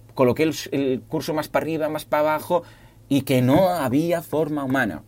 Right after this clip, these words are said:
Bueno, pues este es el reto. ¿Sabéis por qué algunas personas no pueden ver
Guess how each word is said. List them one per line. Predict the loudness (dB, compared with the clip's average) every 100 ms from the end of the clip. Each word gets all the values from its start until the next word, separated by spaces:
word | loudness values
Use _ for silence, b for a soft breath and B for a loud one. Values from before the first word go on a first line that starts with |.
| B B B B
Bueno, | 4 4 0
pues | -2 0
este | 0 0
es | 0
el | 0
reto. | 0 -2 -6 -8
¿Sabéis | 4 4 4 0 -4
por | -6 -4
qué | -2 -4 -2
algunas | -2 0 -4 -6
personas | -8 -8 -8 -8 -4
no | -2 0 -4
pueden | -4 -2 0 -2 -2
ver | -2 -4